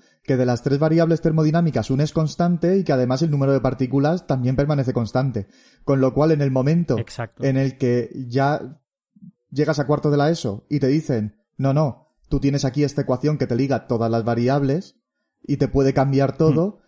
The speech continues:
Speaker 2: Hmm.
Speaker 1: entonces dejas de utilizar las proporciones para trabajar con,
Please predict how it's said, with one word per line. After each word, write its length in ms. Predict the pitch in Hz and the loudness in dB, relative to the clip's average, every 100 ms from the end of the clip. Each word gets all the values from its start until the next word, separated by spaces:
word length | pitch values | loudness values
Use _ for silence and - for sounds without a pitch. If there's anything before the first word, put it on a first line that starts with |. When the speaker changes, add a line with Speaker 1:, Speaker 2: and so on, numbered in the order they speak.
| _ | _
Speaker 2:
Hmm. 40 | 127 | -4
Speaker 1:
entonces 360 | 127 135 156 | -2 0 0
dejas 240 | 139 170 135 | 0 -2 -2
de 60 | |
utilizar 440 | 127 117 110 127 120 | -2 -2 -2 -2 -2
las 100 | 113 | -2
proporciones 600 | 120 117 107 127 123 110 | -4 -4 -2 -2 -2 -2
para 180 | 117 110 | -2 -2
trabajar 460 | 113 104 120 110 | -2 -4 -4 -6
con, 520 | 110 110 104 101 101 | -6 -6 -6 -8 -10